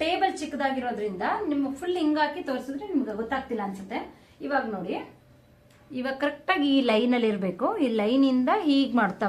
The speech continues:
ಬನ್ನಿ. ಯಾಕಂದ್ರೆ ಈ ಕಡೆಗ್ ಮಾಡ್ತಾ ಬಂದ್ರೆ ಇದು ದೊಡ್ಡದಾಗ್ಬಿಡತ್ತೆ. ಹಿಂಗ್ ಬನ್ನಿ, ಹಿಂಗ್ ಮಾಡ್ಕೋಬೇಕು. ಹೀಗ್ ಮಾಡ್ಕೊಳ್ಳಿ. ಹೀಗ್ ಮಾಡ್ಕೊಂಡಾಗ ಇಲ್ಲೊಂದ್ ಲೈನ್ ಕ್ರಿಯೇಟ್ ಆಗತ್ತೆ. ಹೀಗ್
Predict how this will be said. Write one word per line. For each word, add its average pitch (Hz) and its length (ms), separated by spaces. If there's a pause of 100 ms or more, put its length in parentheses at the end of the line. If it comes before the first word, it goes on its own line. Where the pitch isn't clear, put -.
ಬನ್ನಿ. 185 240 (760)
ಯಾಕಂದ್ರೆ 285 320 (240)
ಈ - 20 (160)
ಕಡೆಗ್ 381 320
ಮಾಡ್ತಾ 269 240 (100)
ಬಂದ್ರೆ 240 280
ಇದು 277 140 (260)
ದೊಡ್ಡದಾಗ್ಬಿಡತ್ತೆ. 214 640
ಹಿಂಗ್ 214 180
ಬನ್ನಿ, 190 240 (880)
ಹಿಂಗ್ 233 240
ಮಾಡ್ಕೋಬೇಕು. 180 520 (500)
ಹೀಗ್ 269 260
ಮಾಡ್ಕೊಳ್ಳಿ. 175 380 (800)
ಹೀಗ್ 349 300
ಮಾಡ್ಕೊಂಡಾಗ 262 460
ಇಲ್ಲೊಂದ್ 349 380
ಲೈನ್ 294 200 (580)
ಕ್ರಿಯೇಟ್ 247 420
ಆಗತ್ತೆ. 190 340 (2750)
ಹೀಗ್ 202 180